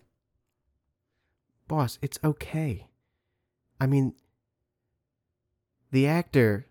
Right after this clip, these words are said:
has super speed. They can just catch all the bullets. <laughs>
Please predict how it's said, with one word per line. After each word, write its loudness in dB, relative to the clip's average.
has -2
super -2
speed. -4
They -6
can -2
just -2
catch -2
all 2
the 2
bullets. 0
<laughs> -10